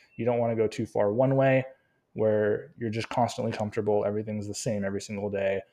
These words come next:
and you're not growing. But you also don't wanna go the other side where it's like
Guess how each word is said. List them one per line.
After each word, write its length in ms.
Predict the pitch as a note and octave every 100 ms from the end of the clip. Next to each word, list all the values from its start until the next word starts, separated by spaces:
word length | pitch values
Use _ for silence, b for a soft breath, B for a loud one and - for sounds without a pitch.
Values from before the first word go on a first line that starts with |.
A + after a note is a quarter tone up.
| _ -
and 100 | G2+
you're 80 |
not 220 | G#2 G2+ -
growing. 440 | G2+ A2+ C#3+ F3 F3 b b b
But 100 | -
you 60 | A2
also 200 | B2 A#2+
don't 120 | A2
wanna 180 | A2 G#2+
go 140 | G#2+
the 140 | G#2 A2
other 240 | A#2+ A2
side 380 | - G#2+ G#2 G2
where 180 | G2+ G2
it's 220 | F#2+ -
like 280 | G2+ -